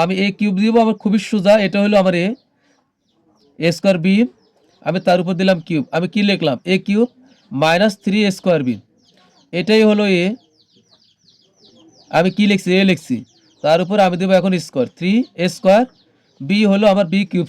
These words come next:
সি, বি কিউব সি, থ্রি এ স্কয়ার বি প্লাস থ্রি এ বি স্কয়ার, সূত্র হলো থ্রি, থ্রি এ বি স্কয়ার, তা আমি এ লিখবো হলো এ স্কয়ার বি, থ্রি এ বি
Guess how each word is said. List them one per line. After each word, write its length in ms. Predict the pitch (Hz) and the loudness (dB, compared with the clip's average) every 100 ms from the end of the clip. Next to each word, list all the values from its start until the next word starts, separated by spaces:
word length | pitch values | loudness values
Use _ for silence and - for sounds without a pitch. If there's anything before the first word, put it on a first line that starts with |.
| - | -4
সি, 120 | 139 139 - _ _ _ _ _ _ _ _ _ _ _ - | -2 -2 -4 _ _ _ _ _ _ _ _ _ _ _ -12
বি 180 | 131 180 175 | -2 -2 0
কিউব 240 | 196 220 233 - | 2 2 0 -6
সি, 160 | - 175 135 - _ _ _ - | -2 0 -2 -8 _ _ _ -4
থ্রি 140 | 190 220 240 - | 0 2 0 -2
এ 20 | 185 180 | -4 -2
স্কয়ার 340 | - 190 226 254 _ _ _ | 2 4 4 0 _ _ _
বি 280 | 139 143 202 113 95 _ _ _ _ _ _ _ - | -8 -2 0 -2 -6 _ _ _ _ _ _ _ 0
প্লাস 280 | 175 180 208 - | 4 4 2 -4
থ্রি 160 | 196 220 226 208 | -2 -2 0 0
এ 20 | 180 | -2
বি 60 | 160 | -6
স্কয়ার, 220 | - 180 - | -4 -4 -4
সূত্র 180 | 196 196 | -6 -2
হলো 120 | 196 196 - | -2 -4 -2
থ্রি, 140 | 185 247 - _ _ _ _ _ _ _ | 0 0 -2 _ _ _ _ _ _ _
থ্রি 140 | 170 214 214 | -2 -2 2
এ 40 | 220 190 | 2 2
বি 80 | 175 | -2
স্কয়ার, 240 | - 127 113 _ _ - | -4 -6 -6 _ _ -4
তা 60 | 156 | -2
আমি 100 | 180 196 | 0 0
এ 20 | 202 | 0
লিখবো 160 | 180 202 | -2 0
হলো 100 | 196 | -2
এ 20 | 185 | -2
স্কয়ার 220 | 202 196 180 | 0 2 2
বি, 100 | 202 247 _ _ _ _ _ _ _ _ _ _ _ | -2 -2 _ _ _ _ _ _ _ _ _ _ _
থ্রি 160 | 160 175 190 180 185 | -2 -2 0 0 2
এ 20 | 226 - _ _ _ _ _ | 0 -2 _ _ _ _ _
বি 80 | 175 | 0